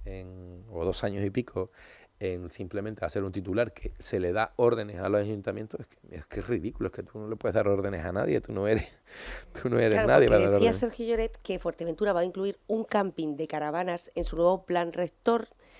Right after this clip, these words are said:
Speaker 2: tras ese dantesco incendio en, en, del que estamos hablando en la punta de Jandía.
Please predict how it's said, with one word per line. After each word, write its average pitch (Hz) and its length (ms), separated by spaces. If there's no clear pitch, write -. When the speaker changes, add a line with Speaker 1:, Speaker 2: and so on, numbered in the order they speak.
Speaker 2:
tras 165 200
ese 170 200
dantesco 165 500
incendio 165 840
en, 151 720
en, 143 540
del 147 120
que 147 60
estamos 151 260
hablando 147 540
en 175 300
la 160 120
punta 156 500
de 156 220
Jandía. 143 600